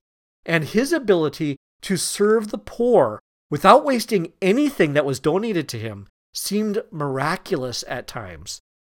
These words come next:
Administration is an important charism because it often leads to justice, to everyone getting what is their right. It also ensures that the gifts that God has given don't go to waste.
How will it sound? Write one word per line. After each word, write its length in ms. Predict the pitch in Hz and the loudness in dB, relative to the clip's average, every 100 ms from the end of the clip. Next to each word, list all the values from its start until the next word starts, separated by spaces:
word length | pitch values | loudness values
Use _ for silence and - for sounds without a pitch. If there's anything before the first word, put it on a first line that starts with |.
| _ _ _ _ | _ _ _ _
Administration 760 | 180 262 349 - 254 254 240 | 2 2 -2 -2 -2 -2 -4
is 160 | 220 160 | -6 -4
an 80 | 160 | -6
important 480 | 143 175 208 175 | -4 0 0 -2
charism 460 | 156 160 160 131 120 | -2 0 0 -2 -10
because 420 | 127 160 147 135 - _ | -8 -2 -2 -2 -12 _
it 120 | - 151 | -2 0
often 360 | 175 226 196 | 0 -2 -2
leads 240 | 175 151 - | -4 -4 -6
to 140 | 190 | -8
justice, 680 | 139 190 262 - 110 - - - | 0 0 0 -8 -12 -10 -12 -10
to 200 | - 185 | -2 0
everyone 440 | 196 202 262 247 175 | 4 2 4 0 -2
getting 480 | - 170 233 214 160 | -2 -2 0 -2 -2
what 140 | 151 | 0
is 220 | 165 143 | 0 0
their 180 | 160 139 | 0 0
right. 440 | 131 208 190 - - _ _ | 0 -2 -4 -12 -20 _ _
It 140 | - - | 0 4
also 340 | 262 311 320 | 6 4 2
ensures 540 | 220 165 - 190 190 156 | 0 0 2 4 4 4
that 260 | 175 170 | 2 2
the 80 | 160 | -8
gifts 440 | 113 180 220 - | -2 0 0 -2
that 220 | - 165 - | -2 -4 0
God 280 | 160 180 | -2 0
has 200 | 226 208 | -2 -6
given 580 | 131 107 175 190 175 135 - _ _ | -6 -4 -2 0 -2 -4 -12 _ _
don't 340 | - 180 240 151 | -2 -2 -2 -2
go 180 | 175 165 | 0 2
to 100 | 147 | 0
waste. 580 | 127 110 - - - | -2 -8 -12 -12 -14